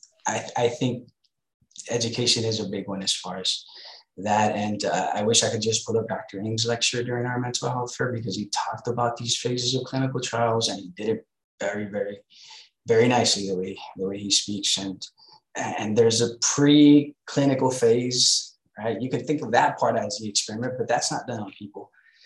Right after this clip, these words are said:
And then you have the phase one on healthy individuals. To s-, once that dose is what, once a safe dose, if it's a safe medication, is decided on, yes, possibly animals,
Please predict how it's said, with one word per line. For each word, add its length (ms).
And 220
then 160
you 80
have 180
the 60
phase 360
one 340
on 140
healthy 380
individuals. 1000
To 100
s-, 420
once 420
that 300
dose 640
is 340
what, 260
once 880
a 140
safe 440
dose, 720
if 160
it's 180
a 40
safe 300
medication, 640
is 120
decided 520
on, 160
yes, 260
possibly 440
animals, 600